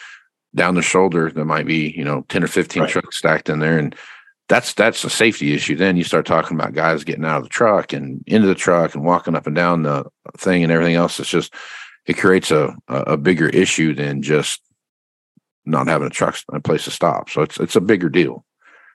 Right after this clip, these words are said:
Speaker 2: And, and they're, they're a half mile to a mile away from the rest area or
Speaker 1: Yeah.
Speaker 2: restrooms, you know,
Speaker 1: Yeah.
Speaker 2: so they, it, it, it's a huge inconvenience for those drivers too.
Speaker 1: Yep.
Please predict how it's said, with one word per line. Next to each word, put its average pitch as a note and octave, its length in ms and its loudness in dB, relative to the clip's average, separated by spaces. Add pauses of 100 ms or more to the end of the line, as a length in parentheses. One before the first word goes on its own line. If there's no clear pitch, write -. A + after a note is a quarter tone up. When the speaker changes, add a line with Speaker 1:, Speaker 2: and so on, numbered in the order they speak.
(140)
Speaker 2:
And, A#2 300 0
and G#2 300 4
they're, G2 240 4 (400)
they're G#2 220 4
a D#2+ 60 4
half F#2 340 4
mile F#2 340 6
to F2 160 2
a E2 60 2
mile F2+ 400 4
away F2+ 220 2
from E2+ 220 -6
the E2 100 -6
rest F#2 340 0
area E2 360 2
or G#2+ 60 2
Speaker 1:
Yeah. - 220 4
Speaker 2:
restrooms, E2+ 580 -6
you E2 140 -2
know, D#2+ 200 4
Speaker 1:
Yeah. A2 60 4
Speaker 2:
so F2+ 160 -4 (120)
they, F2+ 80 4 (420)
it, G2 200 4
it, F#2+ 220 0
it's G#2 220 2
a D#2 80 2
huge A2 360 0
inconvenience F2+ 800 0
for E2 160 -4
those D#2+ 220 -2
drivers D2 560 2
too. G2 340 2 (760)
Speaker 1:
Yep. D#2 260 -4